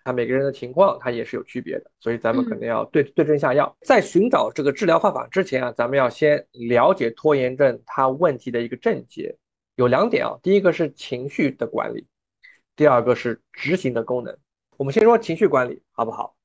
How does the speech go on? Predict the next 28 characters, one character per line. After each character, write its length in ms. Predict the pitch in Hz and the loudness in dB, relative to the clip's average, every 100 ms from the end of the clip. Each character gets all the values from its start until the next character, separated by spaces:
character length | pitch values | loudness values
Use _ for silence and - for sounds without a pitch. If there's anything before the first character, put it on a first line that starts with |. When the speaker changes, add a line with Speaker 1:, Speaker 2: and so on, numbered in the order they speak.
| _ _ | _ _
Speaker 1:
就 100 | 226 | 4
是 80 | 180 | 4
人 220 | 139 127 | 4 4
啊， 300 | 202 175 - _ _ - | 4 2 0 _ _ -2
我 100 | 135 | 2
们 180 | 135 | 4
往 200 | 127 147 | 6 6
往 180 | 165 123 | 4 2
是 420 | - 143 135 127 _ - - _ | -2 -2 0 0 _ -20 -20 _
可 240 | - 175 | 0 4
以 100 | 208 | 4
从 320 | 139 127 139 - | 2 -2 -4 -6
错 220 | - 220 | 2 4
误 140 | 147 135 | 4 2
中 380 | 143 143 143 - - _ | 2 2 0 -10 -20 _
学 180 | - 170 | -2 -2
习， 120 | 180 | -2
比 120 | 139 | -2
如 160 | 127 131 | -2 0
说 240 | 139 139 | 4 4
我 140 | 127 123 | 4 4
这 140 | 131 | 0
个 60 | - | 0
上 180 | 185 151 | 0 0
学 100 | 160 | -2
迟 140 | 151 | 0
到 260 | 165 160 123 | 2 2 0
了， 160 | - | -6